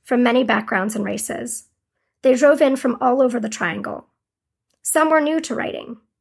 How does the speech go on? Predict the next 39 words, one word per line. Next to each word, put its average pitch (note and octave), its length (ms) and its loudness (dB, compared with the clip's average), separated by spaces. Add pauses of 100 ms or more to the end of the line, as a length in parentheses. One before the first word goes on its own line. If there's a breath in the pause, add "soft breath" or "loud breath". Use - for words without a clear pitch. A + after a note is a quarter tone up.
(260)
Some C#4 300 2
had C#4 180 2
written A#3 180 0
for A#3+ 160 -4
years, G3+ 540 -2
even A3+ 260 -2
decades. - 680 -8 (2250)
They C#4+ 120 8
arrived C#4 320 6
with D#4+ 120 -2
the D4 100 4
expectation B3+ 640 0
that G#3 100 -2
they G#3+ 100 2
would G#3 180 -4
learn G3+ 220 -2
from G3 180 -4
me, G#3+ 320 -8
their G#3+ 160 2
teacher, - 520 -8 (360)
sitting C#4+ 340 2
at C#4 80 0
the A#3+ 80 0
head A#3 220 -2
of A#3 100 -2
the B3 60 -2
table G#3 500 0
with G3+ 180 -4
lesson A3 300 -2
plans, G#3 540 0 (420 soft breath)
and A3 140 4
that G#3+ 100 4
they A3+ 100 0
would G#3+ 200 -6
also A3+ 340 0
learn G#3 240 -4
from A#3 140 -8
each B3 160 -8
other. - 320 -10